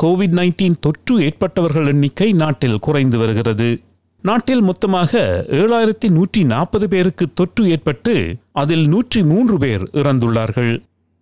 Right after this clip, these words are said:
சமீபத்தில் குயின்ஸ்லாந்து மாநிலத்தின் Blackwater நகரில் முப்பது வயதான ஒருவர் பல வாரங்களாக உடல்நிலை சரியில்லாமல் இறந்து போனார். உயிரோடு இருக்கும்போது அவருக்கு கோவிட் நைன்டீன் சோதனை நடத்தப்படவில்லை.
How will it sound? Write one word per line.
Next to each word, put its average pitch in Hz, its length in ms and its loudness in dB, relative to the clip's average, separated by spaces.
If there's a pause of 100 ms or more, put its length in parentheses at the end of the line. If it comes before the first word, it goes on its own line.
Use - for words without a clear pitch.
சமீபத்தில் 214 720 0 (280)
குயின்ஸ்லாந்து 214 480 2
மாநிலத்தின் 185 600 2
Blackwater 196 640 0
நகரில் 160 360 2 (340)
முப்பது 214 480 -2
வயதான 185 460 2
ஒருவர் 151 400 2 (260)
பல 180 240 -2
வாரங்களாக 185 840 0
உடல்நிலை 180 420 2 (100)
சரியில்லாமல் 151 720 2
இறந்து 143 420 0
போனார். 120 380 -2 (680)
உயிரோடு 240 440 2
இருக்கும்போது 185 640 2
அவருக்கு 185 400 0 (120)
கோவிட் 196 360 2
நைன்டீன் 156 400 0
சோதனை 156 360 0
நடத்தப்படவில்லை. 127 880 0